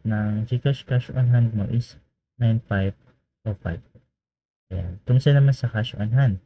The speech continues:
Ayan. Ganun din naman dito sa cash on hand natin. Pero babaguhin natin yan, no? So, paano natin kunin yan?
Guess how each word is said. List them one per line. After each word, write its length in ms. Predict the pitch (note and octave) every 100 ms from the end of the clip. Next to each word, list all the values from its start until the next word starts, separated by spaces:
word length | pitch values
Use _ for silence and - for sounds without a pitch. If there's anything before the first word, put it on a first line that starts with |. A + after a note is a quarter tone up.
| _ _ _ _ _ _ _
Ayan. 240 | G2 F#2 G#2
Ganun 260 | C#3 D#3+ B2+
din 80 | G#2+
naman 320 | G2+ G2 F#2
dito 320 | F2+ - F#2+
sa 160 | F#2 F#2+
cash 160 | F#2 F2+ G2+
on 160 | F#2+
hand 240 | G2 F#2 F#2
natin. 480 | F2 F2 - E2+ F2+ _ _ _ _ _ _
Pero 240 | G#2 G#2
babaguhin 560 | G#2+ A2 A2 A2+ A2 G#2
natin 320 | G2+ G#2 A2
yan, 80 | A#2+
no? 160 | A2+ A#2+
So, 240 | - G#2 G2+
paano 240 | G#2 G#2
natin 240 | G#2 G2+ G2+
kunin 320 | - G2+ G2 G2+
yan? 160 | A2